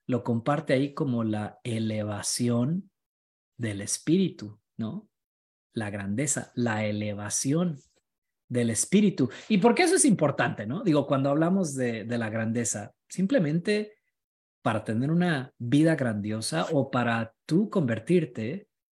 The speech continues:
en una persona grandiosa o tener una personalidad grandiosa,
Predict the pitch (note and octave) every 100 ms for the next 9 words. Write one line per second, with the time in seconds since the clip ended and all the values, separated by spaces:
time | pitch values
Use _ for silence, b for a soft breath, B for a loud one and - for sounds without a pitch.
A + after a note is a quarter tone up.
0 | _ _ A#2 A#2+ D3 D3 - A2+ A2+ -
1 | F3+ G3 B2 G#2+ G2+ G2 G#2 G#2+ - C3+
2 | - C#3 - B2+ D3 G#3 G#3+ F3 C3 -
3 | _ C#3+ B2 - A#2 G#2+ G#2 B2 E3+ C#3+
4 | A2+ G#2+ A2+ A#2+ A#2 A#2 E3